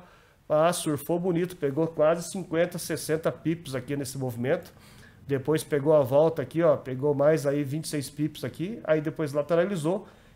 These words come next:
E quem conseguiu pegar também esse cruzamento aqui, tá pegando aqui mais vinte e três pips de queda. Então hoje, com boas oportunidades e um, e um movimento forte aqui, né? Forte na madrugada aqui.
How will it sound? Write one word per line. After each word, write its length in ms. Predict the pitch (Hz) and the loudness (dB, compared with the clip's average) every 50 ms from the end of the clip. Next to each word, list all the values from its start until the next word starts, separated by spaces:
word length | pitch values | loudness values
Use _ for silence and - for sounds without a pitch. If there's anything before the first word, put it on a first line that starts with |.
| _ - | _ -8
E 100 | 170 170 | -8 -8
quem 220 | 170 - 160 160 165 | -4 -4 -4 -4 -2
conseguiu 400 | - 180 165 170 165 147 170 170 | -2 -4 -4 -2 -2 -2 -4 -2
pegar 320 | 175 165 156 - 147 143 | 0 -2 0 2 0 0
também 460 | 139 - 139 131 139 143 147 - - - | 0 0 -2 -2 -2 -2 -4 -6 -10 -10
esse 260 | - 156 160 - - 156 | -8 -8 -6 -8 -10 -10
cruzamento 580 | - 156 156 143 151 143 139 139 135 131 143 | -8 -8 -2 -2 0 0 0 -2 -4 -4 -8
aqui, 180 | 127 - - 135 | -10 -10 -10 -6
tá 120 | - 156 | -6 -6
pegando 420 | 156 - 170 156 139 135 135 135 139 | -4 -4 -6 -4 -4 -4 -4 -4 -4
aqui 160 | 131 - 135 | -6 -6 -4
mais 260 | 127 123 123 135 113 | -2 -2 -2 -2 -4
vinte 160 | 127 147 - | -6 -8 -8
e 20 | - | -8
três 180 | 143 139 - | -8 -8 -6
pips 240 | - - 131 131 - | -6 -8 -8 -8 -10
de 100 | 131 131 | -10 -12
queda. 360 | 127 - 135 131 131 127 120 | -10 -6 -4 -2 -2 -4 -4
Então 320 | 117 110 - 131 139 151 147 | -8 -8 -4 -2 -2 0 0
hoje, 340 | 147 160 175 165 180 190 180 - - - - - - _ _ | 0 0 0 0 -4 -6 -10 -14 -20 -20 -20 -20 -20 _ _
com 180 | - 160 165 160 | 0 0 0 2
boas 280 | 139 127 147 170 170 | 2 4 2 2 2
oportunidades 600 | 175 180 208 165 143 135 143 151 139 - - - - 147 | 0 -4 -4 0 2 2 2 2 0 -4 -10 -10 -8 -6
e 80 | 139 | -6
um, 80 | 135 - - | -6 -6 -6
e 60 | - 135 | -6 -4
um 20 | |
movimento 360 | 139 139 123 127 151 156 - | -4 -4 -2 -2 -2 -4 -4
forte 460 | - - - - 143 185 214 - - | -10 -10 -2 4 6 6 6 4 0
aqui, 240 | 147 127 - 147 135 | -6 -6 -4 -4 -2
né? 240 | 120 123 147 175 175 - - | -2 -2 -2 -2 -4 -8 -16
Forte 420 | - - 123 135 165 170 - 151 - - - - - - - _ - | -10 -2 0 0 0 0 -2 -10 -14 -16 -20 -20 -20 -20 -20 _ -14
na 220 | - 120 117 117 | -8 -6 -4 -2
madrugada 520 | 120 120 120 127 127 120 127 131 135 127 127 | -2 -2 -2 -2 -2 0 2 2 2 2 0
aqui. 380 | 120 - 131 143 196 262 - | -4 -4 -4 -4 -4 -6 -10